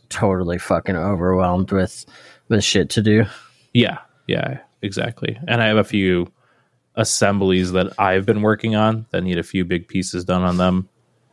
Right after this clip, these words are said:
Speaker 2: And so that's my big charge for next week, is finishing those up and assembling them and shipping them.
Speaker 1: Do you, do you do a lot of assemblies?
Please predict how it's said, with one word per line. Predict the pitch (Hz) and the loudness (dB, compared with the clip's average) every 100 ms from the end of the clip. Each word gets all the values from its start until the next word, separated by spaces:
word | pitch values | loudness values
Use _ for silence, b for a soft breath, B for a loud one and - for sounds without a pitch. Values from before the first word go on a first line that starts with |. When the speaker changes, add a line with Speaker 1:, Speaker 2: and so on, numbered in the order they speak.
| _ - | _ -8
Speaker 2:
And | 90 | -2
so | 90 | 2
that's | 85 82 | 2 2
my | 92 87 | 0 2
big | 87 82 | 2 -2
charge | - 87 87 - | 0 0 0 0
for | 87 | -2
next | 82 82 - | -2 -2 0
week, | 87 - | -2 -2
is | 90 | -4
finishing | - 92 90 90 | 0 0 0 -2
those | 82 85 85 | 0 2 2
up | 82 - _ _ _ | 2 0 _ _ _
and | 90 85 82 80 | -4 -2 -2 -4
assembling | 92 - 90 87 85 85 | -6 -2 0 0 0 0
them | 82 82 | 0 -2
and | 87 | -2
shipping | 90 87 85 | -2 0 2
them. | 85 85 - _ _ _ _ _ _ _ _ _ _ _ | 2 0 -6 _ _ _ _ _ _ _ _ _ _ _
Speaker 1:
Do | - | 0
you, | 143 147 - | 0 0 -2
do | 135 | 2
you | 156 | 6
do | 156 185 | 6 6
a | |
lot | 120 90 120 | 6 4 4
of | |
assemblies? | 147 - 156 170 190 - - | 2 2 2 2 0 -2 -10